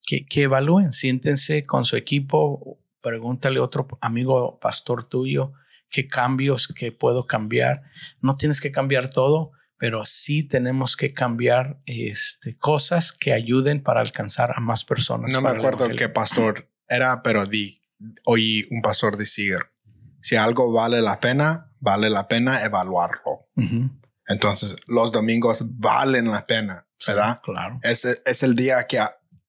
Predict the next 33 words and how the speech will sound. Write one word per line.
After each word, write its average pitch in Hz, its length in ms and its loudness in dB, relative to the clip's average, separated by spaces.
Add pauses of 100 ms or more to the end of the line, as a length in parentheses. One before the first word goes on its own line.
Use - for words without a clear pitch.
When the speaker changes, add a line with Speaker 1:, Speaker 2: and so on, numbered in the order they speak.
(300)
Speaker 2:
exal-, 120 480 0
exaltamos 120 760 0
nuestro 123 420 2
rey, 101 320 -2 (380)
es 107 160 0
el 117 140 2
día 113 280 2
que 101 300 -4
agarramos 117 580 0
ánimo 123 380 2
para 117 220 0
el 107 80 -4
resto 113 320 0
de 110 80 0
la 104 140 0
semana. 90 560 -6 (520)
Entonces, 107 480 0
vale 110 300 2
la 104 160 0
pena 120 420 -2 (140)
pensar 131 760 0
de 117 100 2
lo 104 140 0
que - 80 -6
estamos 95 360 -2
haciendo, 92 380 -6
que 110 140 -2
todos 117 400 0 (360)
los 120 200 2
minutos 120 500 2
que 120 120 0
lo 110 100 4
hacemos, 123 640 0